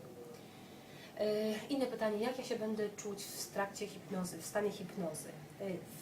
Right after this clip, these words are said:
w, w stanie hipnozy nie ma żadnych specyficznych odczuć, oprócz tego, że to jest stan, y, głębokiego relaksu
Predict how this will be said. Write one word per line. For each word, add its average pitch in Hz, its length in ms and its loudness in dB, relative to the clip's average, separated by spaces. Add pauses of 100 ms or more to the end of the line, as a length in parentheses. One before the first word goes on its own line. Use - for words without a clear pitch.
(120)
w, 196 380 2
w - 20 -4
stanie 262 260 0
hipnozy 214 380 0
nie 226 140 4
ma 202 140 4
żadnych 233 360 2
specyficznych 202 720 -4
odczuć, 190 540 0 (560)
oprócz 220 320 4
tego, 226 280 2
że 214 140 0
to 214 120 2
jest 208 340 4
stan, 208 460 4
y, 208 40 0 (1000)
głębokiego 214 540 4
relaksu 208 680 4